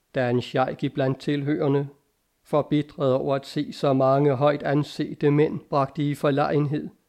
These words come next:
oven i købet af en vantroende, trådte frem for sultanen og sagde: "Herre, det havde visselig ikke været nødvendigt for slig ubetydeligheds skyld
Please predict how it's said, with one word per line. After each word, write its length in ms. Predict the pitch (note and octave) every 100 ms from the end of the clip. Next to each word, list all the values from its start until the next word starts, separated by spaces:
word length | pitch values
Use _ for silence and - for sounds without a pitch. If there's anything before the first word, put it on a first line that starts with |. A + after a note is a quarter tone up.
| _ _
oven 320 | E3 D#3+ D3+ D3
i 40 |
købet 400 | C#3+ D#3+ - D#3
af 120 | D3
en 140 | C#3+ C#3
vantroende, 720 | C#3+ D3+ - D#3 D3+ C#3+ C#3 - _ _ _ _
trådte 300 | - E3 D3
frem 280 | - C#3+ C3+
for 140 | D3+
sultanen 680 | C3+ D3 C#3+ - D3 D3 C#3
og 100 | C3
sagde: 380 | - C3 B2+ B2+ - _ _ _ _ _ _ _ _ _ _
"Herre, 640 | D3 C#3 B2+ A#2+ B2+ - - _ _ _ _ _ _ _ _ _
det 140 | B2+
havde 480 | A#2+ C3 C#3 G3+ A3+
visselig 360 | G3+ G#3 G#3 G3+
ikke 240 | F3+ F#3
været 220 | E3+ E3+
nødvendigt 580 | E3+ D#3+ C3+ E3 - D3+
for 160 | - D3+
slig 400 | - D#3 D#3 D#3+
ubetydeligheds 920 | C#3+ D3+ - F#3 E3 D3 C#3+ D3+ D3
skyld 420 | - - D#3+